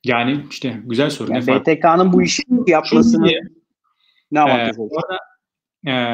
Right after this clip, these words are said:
Speaker 1: yani çoğu internet bu arada şey, yani çoğu, e, kurs yabancı değil. Yani böyle bir başlı bir farkı var. E, Udemy'de Türkçe içerikli yazılım eğitim,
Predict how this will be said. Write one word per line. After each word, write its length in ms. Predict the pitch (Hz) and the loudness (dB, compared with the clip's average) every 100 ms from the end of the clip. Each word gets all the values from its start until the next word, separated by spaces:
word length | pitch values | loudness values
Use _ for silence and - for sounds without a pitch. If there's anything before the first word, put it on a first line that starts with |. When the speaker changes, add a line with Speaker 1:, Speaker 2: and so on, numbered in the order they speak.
| 117 | -2
Speaker 1:
yani 180 | 123 123 | -2 -2
çoğu 280 | 170 233 | 0 0
internet 320 | 202 190 214 196 | -2 -4 -4 -2
bu 60 | |
arada 120 | - | -4
şey, 220 | - 143 - | -4 -4 -6
yani 180 | 113 | -10
çoğu, 260 | - 165 185 | -6 -2 -2
e, 520 | 180 - 135 123 113 117 143 - | -4 -8 -6 -4 -4 -8 -16 -8
kurs 340 | 196 196 - - | -6 -6 -8 -6
yabancı 380 | 143 147 151 113 | -2 0 -2 -4
değil. 280 | 95 - _ _ _ _ _ _ _ 110 | -8 -12 _ _ _ _ _ _ _ -6
Yani 400 | 104 98 98 - - | -4 -6 -10 -14 -4
böyle 180 | 139 151 | -2 0
bir 280 | 156 156 _ _ _ _ | -2 -4 _ _ _ _
başlı 300 | 143 - 160 | -6 -4 -6
bir 40 | 151 | -4
farkı 340 | 147 143 156 | -4 -4 -4
var. 320 | 113 - - _ _ _ _ _ _ _ _ _ - | -6 -6 -16 _ _ _ _ _ _ _ _ _ -6
E, 300 | 117 120 143 | -2 2 2
Udemy'de 680 | 147 143 147 151 151 156 - | 2 0 0 -2 -4 -8 -8
Türkçe 340 | - 156 - | -6 -4 -6
içerikli 480 | 143 147 143 143 143 | -6 -4 -4 -4 -2
yazılım 480 | 135 131 135 147 160 | -2 -2 -4 -6 -2
eğitim, 680 | 135 127 - 151 143 131 | -2 -2 -4 -4 -4 -6